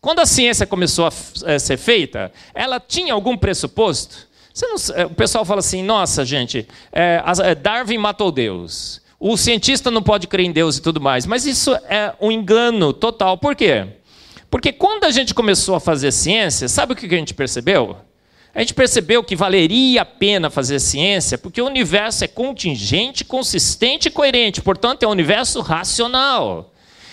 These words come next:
E ele só é consistente, co-, coerente, contingente e racional porque ele é regido por leis coerentes e consistentes. Portanto, há verdades absolutas.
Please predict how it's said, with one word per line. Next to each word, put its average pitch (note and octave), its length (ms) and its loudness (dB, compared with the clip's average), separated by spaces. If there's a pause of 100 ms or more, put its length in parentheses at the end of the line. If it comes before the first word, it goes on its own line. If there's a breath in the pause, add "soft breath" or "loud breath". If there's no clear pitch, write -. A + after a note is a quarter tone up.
(140 loud breath)
E E4+ 220 6
ele C#4 220 4
só C4+ 260 0
é B3+ 180 2
consistente, G#3 960 0
co-, F3+ 300 -6 (120)
coerente, F#3 760 2
contingente F3+ 840 -2
e - 20 -4
racional F3 540 -4
porque G#3+ 240 -4
ele A#3+ 180 2
é B3 60 4
regido A#3+ 600 0
por C4+ 220 -2
leis B3 720 0 (540 soft breath)
coerentes D#3 500 2
e A#3+ 60 -2
consistentes. - 960 -2 (260 loud breath)
Portanto, A3 400 0
há F#3 140 2
verdades G3 580 0
absolutas. B3 960 -2